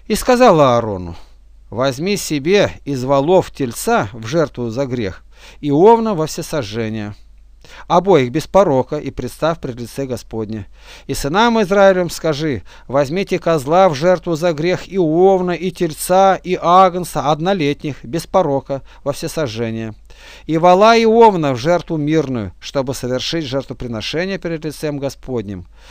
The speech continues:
и приношение хлебное, смешанное с елеем, ибо сегодня Господь явится вам". И принесли то, что приказал Моисей,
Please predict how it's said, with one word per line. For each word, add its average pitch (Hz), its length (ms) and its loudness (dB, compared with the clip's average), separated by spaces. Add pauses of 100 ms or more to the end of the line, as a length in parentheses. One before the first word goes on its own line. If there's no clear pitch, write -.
(140)
и 156 80 -6
приношение 160 640 -2
хлебное, 160 720 -2
смешанное 139 640 -6
с - 180 -12
елеем, 120 640 -6 (380)
ибо 113 220 -6
сегодня 214 640 0
Господь 196 680 -2
явится 143 640 -2
вам". 117 340 -4 (480)
И 147 80 -4
принесли 220 520 -4
то, 220 280 4
что 208 280 0
приказал 165 640 0
Моисей, 143 720 -4